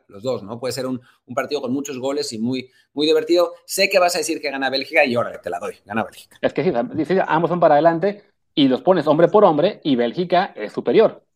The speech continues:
Speaker 1: Sí, pero a, a nivel, a nivel, eh, calidad de juego, pero dale, Bélgica, ya.
Speaker 2: Bélgica. Francia, España, creo que igual no, no hace falta mucho debate aquí.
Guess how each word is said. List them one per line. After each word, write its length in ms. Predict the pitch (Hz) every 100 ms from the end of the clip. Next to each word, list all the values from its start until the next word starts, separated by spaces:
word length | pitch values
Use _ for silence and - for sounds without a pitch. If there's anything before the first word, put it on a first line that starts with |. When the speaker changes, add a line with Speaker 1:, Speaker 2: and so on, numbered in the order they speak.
| _ _ _ _ _ _ _ _
Speaker 1:
Sí, 280 | - 240 254
pero 320 | - 117 110
a, 140 | 107 104
a 60 | 113
nivel, 600 | 113 135 151 147 127 -
a 80 | 113
nivel, 800 | 117 131 143 139 131 110 98 95 - _ _ _
eh, 160 | 104 98
calidad 280 | 107 113 135
de 80 |
juego, 200 | 123 147
pero 140 | 180 208
dale, 220 | 135 - -
Bélgica, 400 | 156 - - _ -
ya. 260 | 98 - _
Speaker 2:
Bélgica. 400 | 117 110 104 - _ _ _
Francia, 320 | - 170 170 139
España, 440 | - 175 180 170
creo 180 | 143 120
que 60 |
igual 220 | 110 117 110
no, 160 | 113
no 160 | - 135
hace 120 | 131
falta 220 | 123 123 117
mucho 240 | 123 117
debate 280 | 113 117 117
aquí. 400 | - 160 202